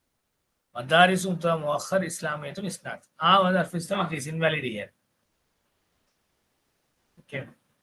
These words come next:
المدرس. كم مدرسة هناك? How many schools are there? எவ்வளவு ஸ்கூல்ஸ் அங்க இருக்குன்னு கேக்குறாங்க. முனீர் لا أدري بالضبط.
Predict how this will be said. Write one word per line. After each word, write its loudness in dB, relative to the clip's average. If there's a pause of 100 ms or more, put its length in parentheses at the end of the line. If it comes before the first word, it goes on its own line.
(1120)
المدرس. 4 (640)
كم 10
مدرسة 10
هناك? 12
How 2
many 4 (100)
schools 0
are -2
there? 2 (920)
எவ்வளவு 0
ஸ்கூல்ஸ் -4
அங்க -2
இருக்குன்னு -8
கேக்குறாங்க. -8 (1120)
முனீர் -4
لا 8
أدري -2
بالضبط. 0